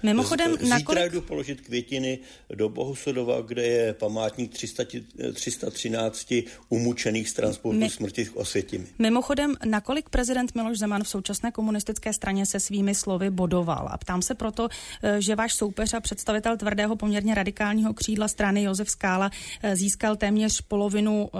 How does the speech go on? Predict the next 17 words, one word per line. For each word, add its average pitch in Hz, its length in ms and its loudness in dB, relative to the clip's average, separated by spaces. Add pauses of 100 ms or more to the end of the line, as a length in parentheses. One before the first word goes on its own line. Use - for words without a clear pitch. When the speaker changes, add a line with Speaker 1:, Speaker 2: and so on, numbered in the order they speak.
(120)
Speaker 1:
hlasů 180 560 0
na 202 120 0
tom 214 160 0
sjezdu, 220 420 0 (320)
eh, 202 120 2
přitom 214 300 -2
on 202 100 0
se 233 100 0
netají 226 460 2
svými 220 360 2
poměrně 214 560 2 (220)
radikálními 220 720 2
názory. 208 500 0
Tak, - 340 -6
eh, 208 180 2
jakou 208 240 0
odezvu 175 680 -2